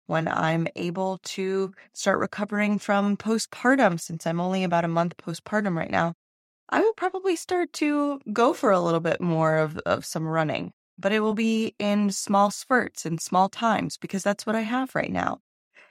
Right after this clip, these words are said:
It's about looking at what you have available to you in this moment, this season of life,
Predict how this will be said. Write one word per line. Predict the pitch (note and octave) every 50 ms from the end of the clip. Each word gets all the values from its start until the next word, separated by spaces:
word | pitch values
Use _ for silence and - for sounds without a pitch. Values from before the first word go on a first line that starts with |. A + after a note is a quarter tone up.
| _ _
It's | - - - - - -
about | G3 G#3+ G#3 - - G#3
looking | A#3+ - C#4+ C4 B3+ A#3
at | A3 G#3 - _ _ _ _ _ -
what | F#3 F#3+ G#3+ -
you | - G3+ G3
have | G#3 G3+ F#3 F3
available | E3+ D#3+ F3 F3 F3 F3 E3+ E3+ E3+ E3
to | - - E3+
you | E3 E3 D#3+
in | D#3+ D#3+ D3+
this | D3+ D3 - -
moment, | D#3+ D3+ D3+ D3 D3+ F#3 C4 C4+ -
this | - - - -
season | - - E3+ E3 D#3+ E3 D3+ D3+
of | D#3 - -
life, | - E2+ G2+ A#3 C4+ - -